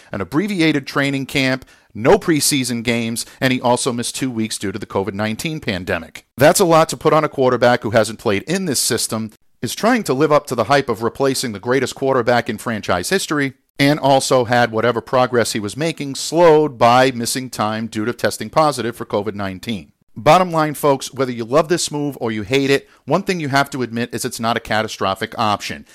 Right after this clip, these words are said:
Is Cam Newton the ideal quarterback out there for the New England Patriots for this upcoming season? Maybe, maybe not. The jury's still out on that. But was he the best option that they had available to them? Absolutely.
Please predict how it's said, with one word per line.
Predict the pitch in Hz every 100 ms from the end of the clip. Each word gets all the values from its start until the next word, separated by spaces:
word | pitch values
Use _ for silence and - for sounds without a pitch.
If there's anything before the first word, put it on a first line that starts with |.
| _
Is | - 208
Cam | - 196 151
Newton | 156 147
the | 127
ideal | 101 90 120 151
quarterback | 151 147 151 147 139 139 -
out | 131 -
there | 139
for | 131
the | 120
New | 113 120
England | 139 127
Patriots | 143 139 - 135 -
for | 135
this | 135 147
upcoming | 135 - 139 135
season? | - 139 131 139 135 _ _ _
Maybe, | - 196 165
maybe | 147 139 117
not. | 117 101 80
The |
jury's | 95 117 113 -
still | 110 101
out | 107 110
on | 85 80
that. | 82 80 - - -
But | 123
was | 170
he | 208
the | 165
best | 113 139 151 -
option | 120 127 139
that | 120 117
they | 107
had | 104
available | 92 135 165 156 151
to | - 156
them? | 147 151 - _ -
Absolutely. | 107 110 - 127 123 120 92 78